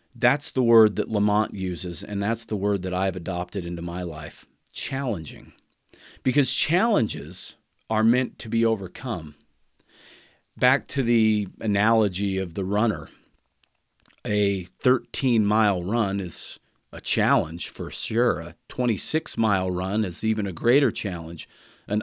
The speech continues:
Ironman is an incredible challenge. And yet none of the people who do any of those things start out being able to do those things. They do those things through working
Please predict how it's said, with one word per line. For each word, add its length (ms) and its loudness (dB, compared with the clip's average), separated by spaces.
Ironman 800 2
is 160 -4
an 160 -4
incredible 720 4
challenge. 640 -8
And 680 2
yet 340 4
none 240 2
of 140 -2
the 100 -2
people 460 0
who 320 -2
do 260 2
any 220 4
of 160 0
those 340 -2
things 720 -4
start 480 2
out 500 2
being 440 0
able 520 2
to 100 -2
do 220 -2
those 340 -10
things. 460 -10
They 160 0
do 240 2
those 300 0
things 500 -2
through 460 -2
working 640 0